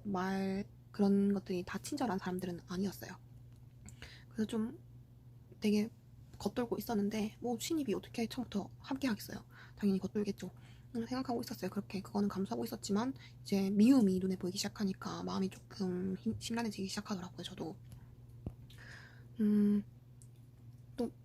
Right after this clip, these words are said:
그러던 그 소송을 계속하고 있었고 그 중에 이제 소송 때문에 그 같이 했던 이녀선 선생님과 과장님이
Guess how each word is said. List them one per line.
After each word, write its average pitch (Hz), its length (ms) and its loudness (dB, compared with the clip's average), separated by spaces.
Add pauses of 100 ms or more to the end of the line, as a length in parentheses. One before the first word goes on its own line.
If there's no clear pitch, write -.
(340)
그러던 214 760 6
그 - 140 -4
소송을 254 320 4
계속하고 - 460 -4
있었고 214 480 0
그 214 240 6
중에 214 320 6
이제 190 280 0 (480)
소송 247 260 2
때문에 196 560 6 (420)
그 196 360 0
같이 - 320 0
했던 196 440 2
이녀선 220 260 8
선생님과 208 680 4
과장님이 196 580 6